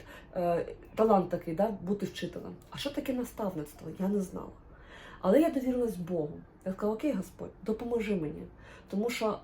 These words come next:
е, я взагалі не розумію, що таке наставництво, з чим воно зв'язано і що має в результаті бути. І Господь мені допоміг, провів мене. Але я зараз хочу сказати про те, що, дивіться,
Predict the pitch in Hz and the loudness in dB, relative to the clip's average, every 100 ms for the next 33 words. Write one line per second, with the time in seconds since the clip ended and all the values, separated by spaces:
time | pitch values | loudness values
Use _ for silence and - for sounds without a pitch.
0 | - 190 185 180 - - - - - - | -2 0 0 -2 -8 -16 -20 -20 -14 0
1 | 220 220 240 254 233 214 208 202 196 208 | 2 4 2 2 2 4 6 6 4 0
2 | 208 202 196 196 202 202 - - 233 - | -2 0 -2 -2 -2 -2 -6 -12 -16 -18
3 | - - - - 214 208 196 175 180 170 | -20 -18 -8 2 4 4 2 0 -2 0
4 | 180 202 247 - - - - 202 220 208 | -4 -6 -10 -16 -20 -20 -8 -2 2 4
5 | 202 190 185 185 185 165 180 170 165 - | 4 4 0 -2 0 -2 -4 -12 -14 -16
6 | - - - - - - - - 202 196 | -20 -20 -18 -18 -18 -20 -20 -6 -2 0
7 | - 349 262 254 233 - 220 214 170 - | 0 2 6 6 4 2 2 2 0 -6
8 | - - 190 202 196 170 156 - - - | -6 0 4 4 2 -2 -6 -10 -16 -20
9 | - - - 185 311 262 254 - 240 214 | -20 -10 0 4 6 6 2 -2 -4 -4
10 | 233 226 196 202 262 269 208 190 208 196 | -4 -4 -4 -2 0 0 0 0 2 0
11 | 180 | -4